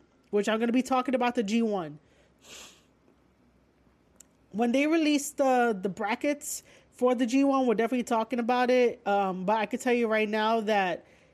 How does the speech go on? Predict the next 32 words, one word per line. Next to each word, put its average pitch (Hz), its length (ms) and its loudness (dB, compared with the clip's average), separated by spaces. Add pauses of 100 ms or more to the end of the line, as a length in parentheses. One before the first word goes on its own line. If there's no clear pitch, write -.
(600)
the 208 120 0
current 285 520 -2
G 269 180 2
one 254 320 -2
as 220 220 0
it 226 100 0
stands 269 880 -4
for 226 540 2
July, 208 720 0 (880)
we 294 160 4
coulda 392 280 0
did 330 180 2
away 269 380 2
with 254 280 0
half 285 440 -2
of 277 60 0
the 294 40 0
fucking 269 320 -2
Chaos 247 460 0
members, 226 520 0 (280)
half 339 340 0
of 311 60 0
the 311 60 0
fucking 294 400 0
Bullet 254 240 2
Club 254 240 2
members 226 380 0
that 214 140 2
we 226 120 2
didn't 285 260 2
fucking 269 400 -2
need, 214 380 -2